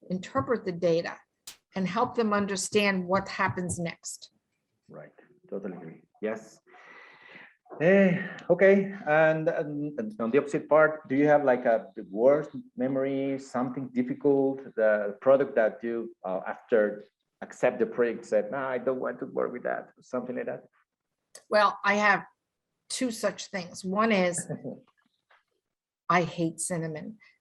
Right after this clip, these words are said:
Speaker 1: And I hate
Speaker 2: <laughs>
Speaker 1: cinnamon because when I was in the fourth grade, I ate an entire box of cinnamon candy, and then I
Speaker 2: Wow.
Speaker 1: must have had the flu. So I got sick to my stomach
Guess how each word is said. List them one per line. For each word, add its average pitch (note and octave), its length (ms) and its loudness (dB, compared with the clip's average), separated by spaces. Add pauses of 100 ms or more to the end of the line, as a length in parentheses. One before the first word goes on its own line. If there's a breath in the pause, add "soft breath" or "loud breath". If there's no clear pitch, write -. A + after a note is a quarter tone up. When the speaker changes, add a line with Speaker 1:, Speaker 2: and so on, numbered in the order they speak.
(100)
Speaker 1:
And F3+ 100 0 (100)
I - 40 4
hate G#3+ 320 2
Speaker 2:
<laughs> E4+ 80 -6
Speaker 1:
cinnamon B3 460 2 (120)
because G#3+ 380 2
when G3+ 120 2
I G3 140 4
was A3 180 2
in G#3 120 0
the G3 80 -2 (120)
fourth F#3+ 300 -2
grade, E3 400 2 (420 soft breath)
I F3+ 160 2
ate G3 200 2
an F#3+ 120 2
entire F#3+ 460 2
box F#3 340 2
of F#3 80 -12
cinnamon F#3 480 -2
candy, E3+ 460 -2
and F3+ 180 0
then G3+ 120 4
I G3 100 4
Speaker 2:
Wow. F#3+ 120 2
Speaker 1:
must F#3+ 160 -2
have F#3 100 -8 (100)
had F#3 140 2
the F#3 80 -4 (120)
flu. G3 420 0 (280 loud breath)
So - 60 -8 (100)
I F#3 40 0
got F3+ 260 -6
sick G#3 240 -4
to - 80 -4
my G#3 160 2
stomach G3 460 0